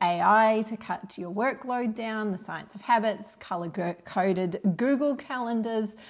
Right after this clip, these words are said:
Pomodoro timers, nor am I going to lament on the hundreds of dollars that I've spent on different types of planners and apps and all of these things throughout the years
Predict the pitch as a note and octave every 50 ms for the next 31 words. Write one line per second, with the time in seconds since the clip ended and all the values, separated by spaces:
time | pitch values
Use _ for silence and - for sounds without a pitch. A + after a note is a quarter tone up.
0 | - - - _ _ - - G#3+ F#3 F3 F3+ G3+ C4 C4+ C4 B3 A#3+ B3 A3+ -
1 | - A#3+ A3+ A3 G#3 G#3 G#3 G3+ G3+ G#3 G3 G3 - - - _ _ - A3+ G#3+
2 | A3 A3+ A#3+ B3+ C4+ C#4 B3 A3+ A#3+ A3+ A3 G#3 G#3 G#3 G3 F#3+ G3+ F#3 F#3+ F#3+
3 | F#3+ G3 - G#3 F3+ F3 E3+ E3 F3 F3 F3 F3 - - - - E3+ E3 E3+ E3
4 | - - F3 E3+ E3 F3 E3+ D#3+ - F#3 E3 E3 - F3 E3 D#3+ E3 D#3+ E3 E3
5 | - F3+ E3 D#3 E3 E3 D#3+ D#3+ D#3+ - - - - - F3 F3+ E3 G3+ - -
6 | - - - - - - - - - _ G3+ F#3 F#3 G3+ F#3+ F#3+ - F#3+ - F#3
7 | - - F3 - - - G3 F3+ F3+ - - G3 F3 F3 E3+ E3 E3+ E3+ E3 F3
8 | F3 E3+ E3+ - - F3 E3+ - - - - - - - - F3 E3+ E3+ E3+ E3+
9 | E3 - - - _ _ _ _ _ - G#3 G3+ F#3+ F3+ F3+ - F3 D#3+ D3+ -
10 | - E3 D#3 D#3 E3 E3+ - - - _ - - F#3 E3+ E3+ E3+ E3 E3 D#3+ -
11 | - - - - _ _ _ _ _ _ _ - F#3 F3+ D#3+ D#3 D#3+ D3+ - -
12 | - G3+ - - - -